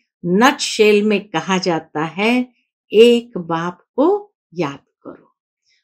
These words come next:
पतित दुनिया को कैसे पावन बनाते हैं और फिर गले का हार पहले पहले कौन बनते हैं, ये बुद्धि में रहना चाहिए। बरोबर हम असल में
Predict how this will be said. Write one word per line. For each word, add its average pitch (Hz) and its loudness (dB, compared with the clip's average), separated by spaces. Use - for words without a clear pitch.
पतित 302 4
दुनिया 190 2
को 220 0
कैसे 160 0
पावन 254 4
बनाते 170 -2
हैं 208 -6
और 277 4
फिर 302 0
गले 220 6
का 226 0
हार 196 0
पहले 190 -4
पहले 180 -4
कौन 269 -2
बनते 202 -2
हैं, 180 -6
ये 220 -2
बुद्धि 180 -4
में 208 -2
रहना 202 -6
चाहिए। 196 -8
बरोबर 254 2
हम 403 2
असल 381 4
में - -2